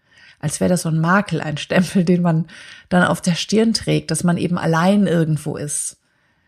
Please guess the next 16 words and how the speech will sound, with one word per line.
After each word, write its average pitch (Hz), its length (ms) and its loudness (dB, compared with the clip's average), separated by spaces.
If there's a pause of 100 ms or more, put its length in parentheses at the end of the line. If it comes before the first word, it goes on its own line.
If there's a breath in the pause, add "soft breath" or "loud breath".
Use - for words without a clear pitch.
(300)
Als 156 260 -6
wäre 175 160 0
man 170 460 0
so 160 360 -2
ein 156 360 -2
Außenseiter, 156 1080 2
den 160 300 0
niemand 180 420 4
leiden 180 460 2
kann, 151 500 -2
mit 156 220 -6
dem 175 100 0
niemand 185 380 4
Zeit 214 200 -2
verbringen 147 480 -4
möchte. 143 460 -10